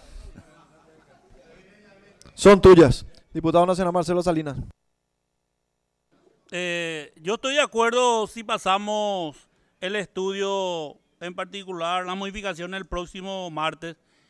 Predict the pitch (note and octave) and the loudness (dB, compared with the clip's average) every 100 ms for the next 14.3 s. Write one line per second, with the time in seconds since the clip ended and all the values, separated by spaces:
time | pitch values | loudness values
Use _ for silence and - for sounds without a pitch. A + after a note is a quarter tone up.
0 | _ _ _ - F3+ F#3 G3+ G#3 G#3+ C4 | _ _ _ -14 -10 -6 -6 -4 -4 -2
1 | A#3+ B3 A#3+ A#3+ B3+ B3+ A#3+ B3 A#3 B3 | -2 -4 -8 -8 -6 -4 -4 -6 -6 -6
2 | G#3 G#3 A3 A3+ _ _ _ _ _ _ | -4 -4 -4 -8 _ _ _ _ _ _
3 | _ - F#3 F3+ E3+ E3 D3+ - G3+ G3 | _ -14 -10 -10 -10 -14 -16 -14 -8 -6
4 | A3+ A#3 A#3+ A3+ - G#3+ B3+ C4+ A#3+ G#3+ | -4 -6 -6 -8 0 0 0 -2 -8 -6
5 | G3+ A#3 C4+ _ _ _ _ _ _ _ | -4 -6 -8 _ _ _ _ _ _ _
6 | G3 G#3 - G#3+ F3+ G3+ A3 A#3 B3 A#3+ | -10 -10 -8 -8 -4 -4 -4 -2 -2 -2
7 | A#3 _ - F#3+ G#3+ A3+ A#3 A#3 F3 G3 | -4 _ -14 -10 -6 -4 -2 -2 -4 -8
8 | G#3+ A#3 A3+ F3+ D#3 B2+ G2+ _ _ _ | -6 -6 -4 -4 -6 -8 -14 _ _ _
9 | _ - E3+ G3 G#3+ A3 A#3 A#3 A3+ A3 | _ -12 -10 -4 -4 -4 -4 -4 -4 -4
10 | F#3+ - _ _ _ _ - F#3 G#3 G#3 | -8 -12 _ _ _ _ -16 -12 -8 -6
11 | A#3 G#3+ G#3+ G#3+ A3 A3+ A3+ G#3 F3+ G#3+ | -4 -4 -4 -4 -4 -2 -2 -4 -6 -10
12 | A3+ F#3+ G#3 A3+ G#3 G#3 B3+ B3+ _ _ | -8 -4 -2 -2 -4 -4 -6 -8 _ _
13 | _ _ E3 F#3 - G3+ A3 B3 A#3+ E3 | _ _ -12 -8 0 0 0 -4 -6 -2
14 | A3+ B3+ | 0 0